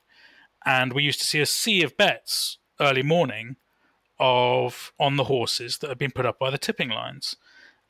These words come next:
And very much by sort of personal experience, the horse racing guys had discerned those people who had an idea, a good idea of what they're doing, and those who were just sort of charlatans.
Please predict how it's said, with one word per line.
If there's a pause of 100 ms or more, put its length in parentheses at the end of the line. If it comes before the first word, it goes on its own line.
And (1300)
very
much
by
sort
of
personal
experience,
the
horse
racing
guys (120)
had
discerned
those
people
who
had (1200)
an
idea, (280)
a
good
idea
of
what
they're
doing, (340)
and
those
who
were
just
sort
of
charlatans.